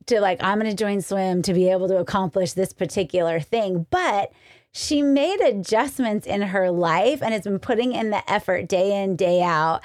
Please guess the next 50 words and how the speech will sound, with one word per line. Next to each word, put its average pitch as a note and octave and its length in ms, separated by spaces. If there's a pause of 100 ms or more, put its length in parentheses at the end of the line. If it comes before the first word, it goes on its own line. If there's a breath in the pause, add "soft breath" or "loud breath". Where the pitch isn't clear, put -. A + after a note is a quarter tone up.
(300 loud breath)
and G3 140
doing A#3+ 480
the G#3+ 100
little A#3 400
things. E3+ 640 (280 loud breath)
And A3+ 640
now C4+ 180
that D#4 140
has C4 220
produced G#3+ 720 (100)
some C#4 220
pretty C4 280
cool B3 220
results. A3 480
And B3+ 160
so, C4+ 220 (240 loud breath)
Mo, D4 160
we, D4 160
we've D4 180
titled D4+ 420
today's A3 360
episode, G3 760 (140)
It's A#3 260
the A#3 140
Little A3+ 340
Things. E3+ 640
And A#3 320
wouldn't D#4 340
you D4 80
say, A#3+ 280
I A#3 40
mean, G#3+ 240
obviously, G3 420
you F#3 160
know F#3 120
way F#3 200
more F3+ 220
about F3 220
swimming F#3+ 260
than F3 180
me, F3 160
but F3+ 160
wouldn't C4+ 300
you F4+ 120
say C4+ 220
that B3 160
it's B3 160
the C4 100
little A3+ 400
things C#4 420